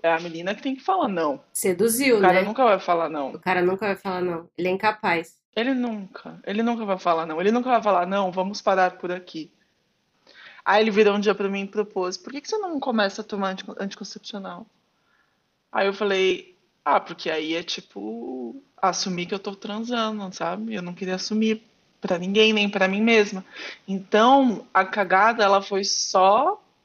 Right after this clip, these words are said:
Speaker 1: acumulando. Eu poderia ter ficado grávida sem ter onde cair morta com o menino X, que eu, hoje em dia não tem absolutamente nada a ver comigo, super constrangedor,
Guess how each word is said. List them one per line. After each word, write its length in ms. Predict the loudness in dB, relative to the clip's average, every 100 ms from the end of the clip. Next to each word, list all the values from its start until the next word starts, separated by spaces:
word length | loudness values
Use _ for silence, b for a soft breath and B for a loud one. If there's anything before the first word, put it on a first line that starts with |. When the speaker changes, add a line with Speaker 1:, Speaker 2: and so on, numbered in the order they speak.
| _ _ _ _ _
Speaker 1:
acumulando. 720 | -4 -2 0 2 4 4 4 2
Eu 40 |
poderia 420 | 0 4 6 6
ter 140 | 4 -2
ficado 360 | 0 2 2
grávida 680 | 2 4 4 2 -2 -6 -8 -12 _
sem 260 | -10 -10
ter 460 | -6 -4 -4 -6 -12 _ _ _ -4
onde 240 | -2 0
cair 180 | 2 2
morta 580 | 4 4 4 2 -4 -4 _ -12
com 120 | -6
o 40 |
menino 440 | -6 -6 -8 -10 -6
X, 840 | -4 -4 -4 -6 -10 -18 -20 _ _ _ -12
que 120 | -6
eu, 280 | -6 -6 -14 -18 -12
hoje 200 | -10 -8
em 20 |
dia 120 | -10
não 60 | -8
tem 160 | -2
absolutamente 500 | 0 0 -4 -6 -4 -2
nada 100 | -2
a 40 |
ver 100 | -4
comigo, 460 | -6 -6 -6 -6 -10 _ _ -14
super 320 | -8 -6 -4 -2
constrangedor, 1000 | -2 -4 -2 -2 2 2 4 4 2